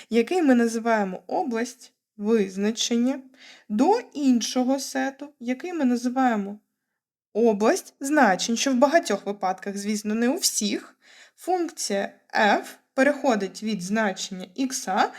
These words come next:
до значення f від x. У багатьох випадках, але не у всіх, існує інша функція, яка може повернути нас назад. І ми називаємо цю функцію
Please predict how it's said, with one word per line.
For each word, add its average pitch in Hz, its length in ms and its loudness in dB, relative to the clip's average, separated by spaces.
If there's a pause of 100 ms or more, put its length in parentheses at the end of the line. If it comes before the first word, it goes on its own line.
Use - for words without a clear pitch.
(200)
до 233 180 4
значення 302 680 0
f 240 240 -2
від 190 160 -10
x. - 340 -18 (1900)
У 254 80 -2
багатьох 269 580 2
випадках, 269 760 -4
але 262 240 2
не 269 120 4
у 233 80 4
всіх, - 480 0
існує 440 500 0
інша 294 440 0
функція, 262 600 0
яка 233 240 0
може 392 280 0
повернути 220 640 0
нас 220 520 0
назад. 233 540 0 (360)
І 220 100 -2
ми 359 140 2
називаємо 302 560 4
цю 233 180 -4
функцію 277 560 -6